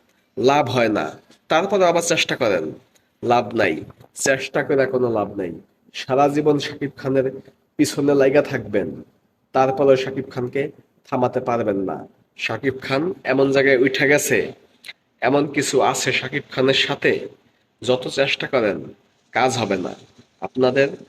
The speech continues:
সব চেষ্টা ব্যর্থ, সব চেষ্টা ব্যর্থ হবে। শাকিব খানের ভক্ত অর্থাৎ সাকিবিয়ান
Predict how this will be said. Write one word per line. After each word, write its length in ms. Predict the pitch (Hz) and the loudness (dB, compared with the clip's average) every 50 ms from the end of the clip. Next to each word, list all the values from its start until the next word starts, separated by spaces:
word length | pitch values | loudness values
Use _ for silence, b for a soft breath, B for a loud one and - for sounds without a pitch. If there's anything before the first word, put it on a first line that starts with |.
| _ - | _ -10
সব 380 | - - - - 131 131 131 - | -6 -4 0 0 0 0 0 -2
চেষ্টা 640 | - - 127 127 123 - - - 156 151 170 185 - - _ _ _ _ _ - 123 123 | -2 0 0 2 2 0 -2 0 0 -2 -2 -2 -6 -12 _ _ _ _ _ -6 0 2
ব্যর্থ, 400 | 135 131 131 135 - - - 101 92 - - - - _ _ _ _ _ _ _ - | 2 2 2 -2 -8 -6 -6 -6 -6 -6 -8 -14 -20 _ _ _ _ _ _ _ -6
সব 360 | - - 143 139 139 139 - | -4 0 2 2 0 0 -2
চেষ্টা 580 | - - 151 151 - - - 190 185 190 208 214 - - - - _ - - | -2 0 0 0 0 0 0 0 -2 -2 -2 -6 -10 -16 -20 -20 _ -14 -8
ব্যর্থ 420 | 113 120 143 143 143 - - - | -2 0 0 0 0 -6 -10 -8
হবে। 400 | 139 123 123 107 104 95 90 78 - _ _ _ _ _ _ _ - | -4 -2 -2 0 0 0 -2 -4 -6 _ _ _ _ _ _ _ -2
শাকিব 460 | - - - 131 127 - 151 147 147 - | 0 0 0 0 -2 0 0 0 0 -2
খানের 400 | - - 143 147 165 170 180 196 - - _ _ _ _ - 104 - | -6 -4 0 2 2 2 0 -2 -6 -8 _ _ _ _ -16 -8 -2
ভক্ত 420 | 117 117 120 117 - - _ - 165 170 190 196 - - - _ - | -2 -2 -2 -2 -8 -10 _ 0 2 2 2 0 -4 -8 -14 _ -10
অর্থাৎ 400 | 120 - - _ - 135 127 127 - | -10 -10 -10 _ -8 -8 -8 -8 -8
সাকিবিয়ান 800 | - - - - 131 - - 151 143 147 139 127 110 98 85 | -10 -10 -8 -8 -8 -6 -6 -4 -2 0 2 2 2 0 -2